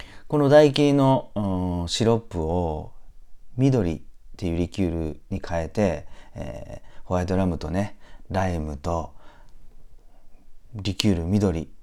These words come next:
でしっかりシェイカーして、えー、飲みますと。するとね、あの、綺麗な緑になるんですよね。うん。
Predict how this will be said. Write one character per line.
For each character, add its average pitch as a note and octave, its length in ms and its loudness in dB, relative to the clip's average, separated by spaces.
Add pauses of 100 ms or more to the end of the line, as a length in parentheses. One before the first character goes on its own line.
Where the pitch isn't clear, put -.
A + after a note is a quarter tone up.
で A2+ 360 -2
し - 180 -4
っ - 40 -14
か A#2 100 -4
り F#2 80 -2
シ - 140 -8
ェ E2 60 -4
イ - 40 -8
カ - 120 -8
ー D#2+ 80 -6
し - 120 -10
て、 D#2 260 -10 (240)
え D#2+ 680 -14
ー、 E2+ 60 -6
飲 F2 80 -4
み E2 80 -4
ま E2 140 -4
す - 120 -12
と。 D2 220 -12 (400)
す - 120 -2
る B2+ 80 4
と C#3 120 2
ね、 F#2+ 360 2
あ F2+ 120 -4
の、 F2 280 -4
綺 G3+ 120 0
麗 - 180 2
な F#3+ 80 8
緑 D#3+ 300 10
に F2 80 4
な D#2+ 120 0
る D2+ 100 -2
ん D2+ 40 -6
で D2 100 -8
す - 100 -10
よ D2+ 80 -6
ね。 D#2 200 -8 (600)
う F#2 40 -8
ん。 D2+ 200 -8